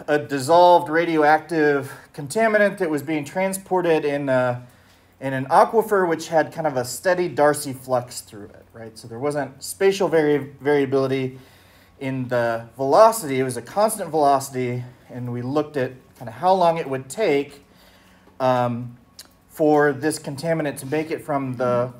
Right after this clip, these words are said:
contamination source to some location of interest, like a, you know, a township or a village where, um, they were pumping the water out of the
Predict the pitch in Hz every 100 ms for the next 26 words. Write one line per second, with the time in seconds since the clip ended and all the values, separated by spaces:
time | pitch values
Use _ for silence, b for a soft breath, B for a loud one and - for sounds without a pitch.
0 | _ 139 127 139 131 127 123 117 - 226
1 | 175 151 - - 147 - 147 143 135 127
2 | 123 135 131 127 123 139 131 110 - 120
3 | 113 107 _ b b b b b b -
4 | 117 - - _ 123 107 104 104 120 -
5 | 165 156 - 143 - 120 113 110 131 123
6 | 113 104 110 113 110 107 104 b b b
7 | - 107 104 107 110 107 170 160 147 131
8 | 135 131 120 120 113